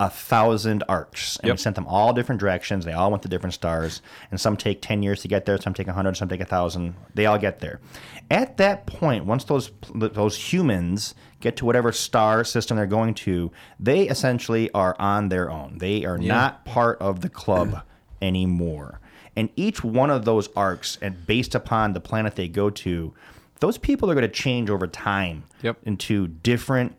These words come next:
Speaker 1: species because of the environment they're in, the gravity, the planet, the plants, all the things.
Speaker 2: Unless we decide ahead of time to maintain our genes,
Speaker 1: We,
Speaker 2: to
Speaker 1: <laughs>
Speaker 2: not,
Speaker 1: okay, that's
Speaker 2: not
Speaker 1: okay.
Speaker 2: deviate.
Speaker 1: Taking, taking that out of, taking that
Speaker 2: Yep.
Speaker 1: off the table,
Speaker 2: Sure.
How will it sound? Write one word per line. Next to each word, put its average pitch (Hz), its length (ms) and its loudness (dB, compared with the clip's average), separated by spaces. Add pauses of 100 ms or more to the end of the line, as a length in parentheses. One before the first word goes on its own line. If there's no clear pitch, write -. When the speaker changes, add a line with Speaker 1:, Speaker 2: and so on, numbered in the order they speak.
(180)
Speaker 1:
species 92 680 -4
because 95 320 -4
of 78 120 -8
the 80 80 -8
environment 104 480 0
they're 139 180 0
in, 139 220 0
the 101 80 -2
gravity, 117 560 0
the 127 120 -8
planet, 113 480 -2
the - 80 -12
plants, 113 400 -2 (100)
all 185 140 4
the 214 80 2
things. 196 280 0
Speaker 2:
Unless 135 240 0
we 131 80 0
decide 127 380 0
ahead 120 260 2
of 104 80 0
time 92 360 -2
to 92 240 -2
maintain 95 520 0
our 87 140 0
genes, 92 360 0
Speaker 1:
We, 113 160 2
Speaker 2:
to 113 140 0
Speaker 1:
<laughs> 104 80 4
Speaker 2:
not, 104 500 4
Speaker 1:
okay, 143 260 0
that's 120 160 4
Speaker 2:
not 110 160 6
Speaker 1:
okay. 113 220 4
Speaker 2:
deviate. 101 500 2
Speaker 1:
Taking, 139 440 2
taking 139 380 0
that 120 240 4
out 104 140 2
of, - 220 -10
taking 131 280 0
that 117 160 4
Speaker 2:
Yep. 104 100 6
Speaker 1:
off 101 180 0
the 117 80 0
table, 85 360 -2
Speaker 2:
Sure. 95 260 -2